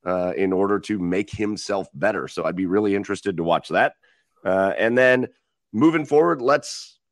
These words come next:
you know, I'd like to just not see some of these guys out there anymore. Like, we can just,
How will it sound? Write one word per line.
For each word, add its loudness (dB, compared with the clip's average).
you 0
know, -4
I'd -2
like 0
to -8
just -6
not -2
see -8
some -10
of -14
these -12
guys -16
out -8
there -12
anymore. -14
Like, -10
we -8
can -8
just, -10